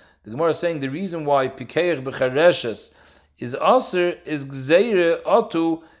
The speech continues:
Cheresh B'Pikachas. And Cheresh B'Pikachas is a problem if she's gonna be eating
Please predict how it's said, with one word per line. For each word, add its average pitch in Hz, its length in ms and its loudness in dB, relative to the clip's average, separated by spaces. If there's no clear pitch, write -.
Cheresh 190 360 2
B'Pikachas. 160 800 -2
And - 120 -20
Cheresh 170 300 2
B'Pikachas 139 1000 0
is 120 140 -6
a 123 80 0
problem 160 520 6
if 123 100 -10
she's 127 160 -10
gonna 127 180 -10
be 127 220 -10
eating 123 360 -8